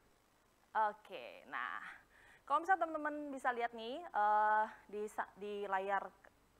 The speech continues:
Anda, itu ada radio, ada T V, dan yang ketiga itu ada smartphone.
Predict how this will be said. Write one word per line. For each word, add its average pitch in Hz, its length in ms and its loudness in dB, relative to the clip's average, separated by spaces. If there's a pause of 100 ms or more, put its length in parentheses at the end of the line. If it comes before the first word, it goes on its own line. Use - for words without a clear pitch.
(220)
Anda, 190 480 -2 (480)
itu - 380 -6 (100)
ada 233 560 4 (160)
radio, 233 560 2 (400)
ada - 240 -10
T 349 160 -6
V, 330 400 -8 (240)
dan 240 320 0
yang 254 160 -6
ketiga 214 320 -8
itu - 80 -8
ada 208 240 2
smartphone. 165 720 -6